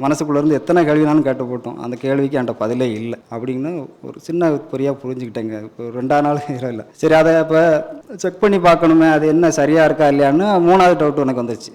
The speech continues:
அப்ப நேத்தைக்கு இரவுல எல்லாம் இப்ப எங்க, என் ரூம்ல மூணு, நாலு பேர் இருந்தாங்க. இது நடந்தது. ஒரு நாலு பேர் இருந்தாங்க. நான் சுயா ஒரு, ஒரு கதை சொல்றேன்.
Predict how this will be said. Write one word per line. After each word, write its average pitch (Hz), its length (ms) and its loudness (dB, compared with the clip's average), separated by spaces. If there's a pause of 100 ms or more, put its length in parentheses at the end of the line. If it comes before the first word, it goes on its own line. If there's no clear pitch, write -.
(100)
அப்ப 151 140 -6
நேத்தைக்கு 165 340 2
இரவுல 156 720 4 (240)
எல்லாம் 165 220 2
இப்ப 156 380 2
எங்க, 170 340 2
என் 175 140 2
ரூம்ல 190 260 2
மூணு, 175 160 2
நாலு 175 280 2
பேர் 175 200 2
இருந்தாங்க. 135 360 -2 (120)
இது 165 100 -8
நடந்தது. 156 460 0
ஒரு 156 80 2
நாலு 160 300 4
பேர் 180 200 4
இருந்தாங்க. 135 380 0 (140)
நான் 156 280 0
சுயா 180 240 4
ஒரு, 156 500 2
ஒரு 147 120 -2
கதை 147 160 0
சொல்றேன். 143 360 -2